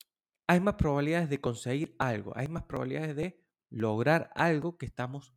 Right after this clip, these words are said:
buscando, ¿sí? Acá tengo una anotación. Entre más placer inmediato obtengas, debes cuestionar si e-, si esa acción está alineada con las metas a largo plazo, ¿sí? Mientras más placer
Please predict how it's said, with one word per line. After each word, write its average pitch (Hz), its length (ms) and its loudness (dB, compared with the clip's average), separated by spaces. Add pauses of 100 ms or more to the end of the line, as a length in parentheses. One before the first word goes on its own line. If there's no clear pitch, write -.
buscando, 104 600 -8
¿sí? 202 340 -2 (1000)
Acá 170 260 0
tengo 185 160 0
una 180 140 2
anotación. 120 580 -2
Entre 165 340 0
más 269 220 -2
placer 175 460 2
inmediato 165 560 2
obtengas, 151 640 0 (1500)
debes 226 360 8
cuestionar 131 920 2 (380)
si - 340 2
e-, 151 280 6
si 151 260 2
esa 208 260 2
acción 180 480 -2
está - 380 2
alineada 160 680 0
con 139 180 0
las 131 120 -4
metas 151 340 -4
a 117 40 -6
largo 110 340 -6
plazo, - 440 -12 (160)
¿sí? - 320 -6 (560)
Mientras 127 460 -4
más 190 200 -2
placer 156 640 -2